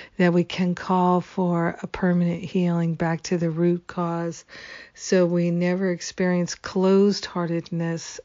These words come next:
again. We are interested in fully opening our hearts to the free flow of the fullness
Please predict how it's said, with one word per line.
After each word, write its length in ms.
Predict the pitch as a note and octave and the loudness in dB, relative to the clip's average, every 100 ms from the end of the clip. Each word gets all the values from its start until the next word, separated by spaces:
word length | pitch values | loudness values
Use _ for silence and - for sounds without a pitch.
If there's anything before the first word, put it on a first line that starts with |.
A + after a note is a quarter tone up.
| - | -10
again. 540 | E3 F3 D#3+ D3 D3 - - _ _ - | -8 -6 -4 -6 -8 -14 -20 _ _ -2
We 220 | G3 F#3 | 4 4
are 260 | F3 E3 - | 4 2 -2
interested 840 | G#3+ F#3 F#3+ - - F#3 E3+ E3 D#3+ - - - - | -2 -2 -2 -4 -4 -2 0 0 -4 -14 -20 -18 -2
in 120 | F3+ | -2
fully 420 | - G3+ F#3+ F3+ - | 0 2 4 2 0
opening 440 | F#3+ F3+ G#3 A3+ | -4 -2 -2 0
our 220 | A3 G#3+ | 0 0
hearts 600 | G3+ - F3 E3 D#3+ - | -2 -2 -4 -4 -6 -10
to 140 | - E3 | -12 -6
the 120 | E3 | -6
free 380 | - - F3 F3 | -4 -2 0 0
flow 600 | - - E3+ E3 D#3 D#3+ - - - - - | -4 -6 -4 -2 -4 -6 -10 -20 -20 -18 0
of 400 | F#3 F3 D#3+ E3 | 2 4 2 2
the 100 | E3+ | 2
fullness 1080 | - - G3 F#3+ F#3+ E3 D#3+ D3+ - - | 0 0 4 4 4 0 -2 -8 -12 -14